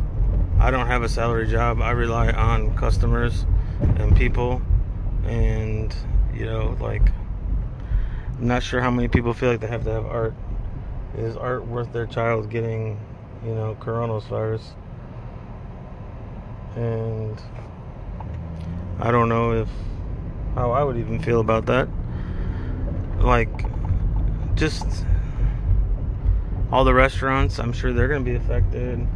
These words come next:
People are gonna be, like, working less. They announced today that school loan, something with school loans are gonna be, uh, gonna be some assistance there.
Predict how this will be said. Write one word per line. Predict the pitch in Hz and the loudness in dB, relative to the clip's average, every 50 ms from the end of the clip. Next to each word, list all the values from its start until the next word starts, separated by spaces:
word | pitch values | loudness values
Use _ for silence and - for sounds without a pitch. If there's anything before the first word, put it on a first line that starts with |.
| - - - - - - - - | 4 4 4 2 0 2 2 4
People | - - 120 | 4 4 4
are | 123 120 | 4 4
gonna | 123 120 120 120 | 4 4 4 4
be, | 117 110 117 120 120 117 | 2 2 2 2 4 4
like, | 117 117 117 113 110 - - - - - - - - - - - - | 4 4 4 2 2 0 -2 -2 -2 -2 -4 -4 -4 -4 -2 0 0
working | 120 123 123 123 123 123 120 120 | 2 2 0 0 0 0 0 0
less. | 120 120 123 123 120 110 - - - - - - - - - - - - - - - - - - - - - - - - - - | 0 0 0 0 0 0 0 0 0 0 0 0 2 4 4 4 4 0 -4 -4 -2 0 0 0 0 0 0 4 6 8 8 8
They | - 120 120 | 6 4 2
announced | 120 117 117 120 120 123 123 - | 2 2 2 2 2 0 -2 -2
today | 123 127 117 120 120 120 120 120 | 0 2 2 4 4 2 2 2
that | 117 113 113 113 110 110 117 120 | 0 0 2 2 0 0 -2 -4
school | - - - - - 127 123 120 | -6 -2 0 2 2 2 2 0
loan, | 120 120 120 120 117 117 113 113 113 113 113 113 113 113 113 110 110 - - - - - - - - - - - | -2 -2 -2 0 0 0 -2 -2 -2 -2 -2 -2 0 0 0 0 0 -2 -4 -6 -8 -8 -8 -8 -6 -6 -4 -4
something | - - 127 127 127 120 | -4 -4 -4 -2 -2 0
with | 117 113 110 | 0 0 0
school | - - 117 113 | 0 0 0 -2
loans | 110 110 113 110 113 110 110 110 110 107 - - 113 | -2 -2 -2 -2 0 0 0 -2 -2 -4 -4 -6 -6
are | 110 117 113 | -6 -6 -4
gonna | 110 113 110 110 110 110 110 107 - - - - - - - - - - - - - - - - - - - - - - - - - | -4 -4 -2 -2 -2 -2 -4 -4 -4 -6 -8 -8 -10 -12 -12 -12 -12 -12 -12 -12 -12 -12 -12 -10 -10 -10 -10 -8 -8 -10 -8 -6 -4
be, | 113 117 117 113 113 113 | -2 0 0 2 2 2
uh, | 113 113 110 110 110 107 107 107 104 98 - - - - - - - - - - - - - - - - - - - - - - - - - - - - - - - - - - - - - - - - - - - - - - - - - - - - - - - - - - - - - - - - - - | 2 2 2 2 0 0 0 -2 -4 -6 -10 -14 -16 -16 -16 -14 -14 -12 -12 -10 -10 -10 -12 -12 -14 -14 -14 -14 -14 -14 -14 -14 -14 -16 -16 -14 -14 -14 -14 -14 -14 -14 -14 -14 -14 -14 -14 -14 -14 -14 -12 -12 -12 -12 -12 -14 -14 -14 -14 -14 -14 -12 -12 -12 -12 -12 -14 -14 -14 -14 -12 -12 -12 -8 -4 -2
gonna | 120 113 | 0 0
be | 110 117 | 0 0
some | - - 110 | -2 -2 -2
assistance | 107 104 - 131 120 - - 110 107 107 - | -2 -2 -2 -4 -4 -4 -2 -2 -4 -2 -2
there. | - 113 110 113 110 110 110 110 | 0 2 4 4 4 4 2 0